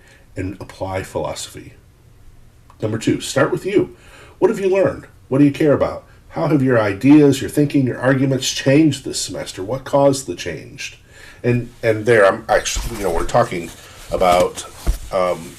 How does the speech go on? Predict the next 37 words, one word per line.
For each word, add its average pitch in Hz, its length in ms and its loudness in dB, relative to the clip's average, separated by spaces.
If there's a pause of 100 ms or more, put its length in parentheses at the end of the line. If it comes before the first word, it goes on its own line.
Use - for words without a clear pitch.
(380)
specifically 113 840 -2
what 98 240 -4
caused 98 460 2
the 92 80 -8
change 95 600 -8 (380)
in 92 600 -4 (420)
your 95 140 -6
thinking 107 520 -6
from 120 480 -6
this 92 220 -10
class. - 800 -10 (400)
You 110 80 -14
may 101 100 -2
have 92 120 -2
had 80 160 -4
other 82 200 -8
experiences. 92 840 -8
You 87 60 -12
may 82 140 -6
have 78 100 -10
gotten 87 280 -10
sick 131 600 -4 (160)
with 101 180 -8
covid. 98 480 -2
You 98 80 -14
may 107 120 -2
have 107 140 2
worked 113 320 -4
too 123 140 -4
much. 107 400 -6 (380)
You 104 100 -4
may 110 120 4
have 110 140 2
broken 110 300 0
up 107 200 -2
with 113 100 -6
somebody. 95 560 -2